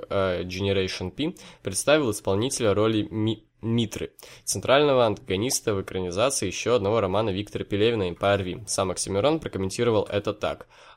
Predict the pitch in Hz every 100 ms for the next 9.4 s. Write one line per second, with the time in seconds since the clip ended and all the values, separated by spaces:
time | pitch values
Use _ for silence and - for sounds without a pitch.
0 | - 117 135 120 113 104 104 - 131 160
1 | 127 98 90 110 - 104 104 101 104 90
2 | 85 117 - 339 - 202 - - 92 95
3 | 143 - 98 113 110 92 85 - 110 110
4 | 104 95 85 - 98 98 98 151 156 98
5 | 95 95 117 107 92 90 90 107 113 90
6 | - 104 98 - 98 90 - - 85 -
7 | 90 131 143 - 92 - 123 131 98 90
8 | 104 113 113 107 - - - - - 90
9 | 85 - -